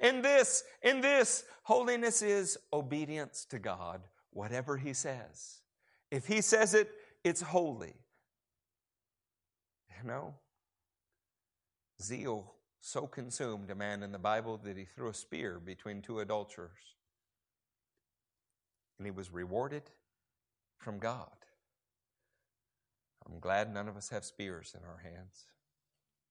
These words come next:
But holiness is doing what God says to do when he says to do it, no matter what it is. Abraham had a faith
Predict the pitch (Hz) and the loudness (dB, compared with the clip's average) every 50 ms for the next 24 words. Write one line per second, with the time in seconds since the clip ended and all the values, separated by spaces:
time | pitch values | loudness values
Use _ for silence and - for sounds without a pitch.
0 | _ _ _ _ _ _ _ _ _ _ _ _ _ _ _ _ _ _ _ _ | _ _ _ _ _ _ _ _ _ _ _ _ _ _ _ _ _ _ _ _
1 | _ _ - 82 78 - 110 113 135 135 131 110 101 95 92 - - 95 90 - | _ _ -14 -14 -10 -6 -4 -4 -4 -4 -6 -8 -8 -8 -10 -10 -12 -12 -12 -10
2 | 110 110 107 104 98 95 95 - 110 113 101 101 95 95 - - 113 98 - - | -10 -8 -8 -8 -8 -10 -10 -8 -4 -4 -4 -4 -4 -6 -8 -8 -8 -8 -10 -12
3 | - 101 90 107 107 104 95 107 104 107 104 98 - - 107 104 - - - 98 | -14 -12 -10 -10 -10 -8 -8 -10 -10 -10 -10 -10 -8 -8 -8 -8 -10 -12 -14 -10
4 | 92 117 131 135 120 - - 107 110 107 107 110 110 107 104 110 113 104 104 101 | -6 -6 -4 -6 -6 -8 -8 -8 -6 -4 -4 -2 -2 -2 -2 -2 -2 -4 -4 -8
5 | 120 151 - - - _ - - - _ _ _ _ _ _ _ _ _ _ _ | -8 -10 -12 -16 -20 _ -20 -20 -20 _ _ _ _ _ _ _ _ _ _ _
6 | _ _ _ _ _ - 110 135 143 135 120 104 - 117 104 90 80 85 - - | _ _ _ _ _ -6 -4 -4 -2 -4 -4 -6 -6 -6 -8 -8 -8 -12 -20 -20
7 | _ _ _ _ _ _ _ _ _ _ _ _ _ _ _ _ - - 123 117 | _ _ _ _ _ _ _ _ _ _ _ _ _ _ _ _ -8 -6 -6 -6
8 | - - 113 104 - - - 139 139 160 175 170 - - | -6 -8 -10 -10 -10 -8 -4 -4 -4 -4 -4 -8 -10 -14